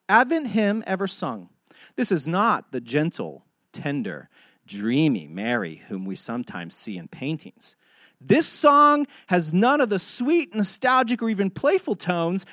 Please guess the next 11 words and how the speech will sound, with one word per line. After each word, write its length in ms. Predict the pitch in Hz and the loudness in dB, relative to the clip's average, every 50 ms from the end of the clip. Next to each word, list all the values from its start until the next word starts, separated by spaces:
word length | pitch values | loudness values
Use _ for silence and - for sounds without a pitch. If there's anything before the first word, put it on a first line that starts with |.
| - 180 | -14 -12
of 80 | 190 | -6
some 180 | - - 247 240 | -2 -2 0 0
of 140 | 233 214 247 | 0 0 0
our 160 | 269 349 349 | 0 0 0
Christmas 420 | - - 175 143 - - 143 - | -2 -2 -4 -4 -4 -6 -8 -8
carols. 400 | - - 151 143 139 135 131 - - - - - - | -6 -4 -2 -2 -2 -2 -4 -6 -10 -14 -20 -8 -4
It 120 | 254 247 | -2 0
is 240 | 240 240 233 202 - - - - | 2 2 2 2 0 -4 -8 -6
instead 400 | - 208 196 - - 240 208 196 | -4 -2 -2 0 0 0 0 0
a 120 | 180 175 | 0 -4
hard, 600 | 151 - - - 247 240 247 269 285 302 359 381 | -4 -6 -4 0 2 2 4 4 4 4 2 0